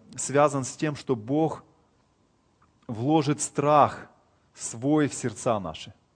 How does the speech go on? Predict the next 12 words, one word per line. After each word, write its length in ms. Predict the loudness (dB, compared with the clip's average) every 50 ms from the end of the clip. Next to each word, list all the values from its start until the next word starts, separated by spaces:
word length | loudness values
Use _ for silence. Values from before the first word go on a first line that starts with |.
| _ _ _ _ _ _ _ _ _ _ _ _ _ _ _ _ _ _ _ _ _ _ _ _ _ _ _ _ _ _ _ _ _ _ _ _ _ _ _ _ _ _ _ _ _
Это 220 | 0 2 2 4 2
ещё 360 | 2 0 0 0 2 2 2
одна 220 | 2 2 0 -2
демонстрация, 920 | -2 -2 -4 -4 -4 -2 2 4 6 6 4 4 0 0 0 0 0 -2 -6 -14 _ _ _ _ _ _ _ _ _ _ _ _ _
э, 280 | -10 -6 -4 -4 -4 -6 -8 -12 -18 _ _ _ _ _ _ _ _ _ _ _ _ _ _ _ -20
верующего 520 | -4 0 2 2 2 2 0 -4 -6 -6 -6
человека, 500 | -4 -2 0 2 2 2 2 2 0 -2
когда 460 | -4 -2 0 2 4 4 4 2 0 -6
человек 440 | -10 -6 -4 -2 0 0 0 0 -2
действительно 580 | -4 -8 -8 -8 -8 -4 -2 0 0 0 0 -4 -10 _ -14
начинает 640 | -12 -10 -10 -8 -6 -4 -2 2 2 2 2 0 -2
бояться 680 | -4 -2 0 0 0 0 -2 -2 -6 -8 -8 -8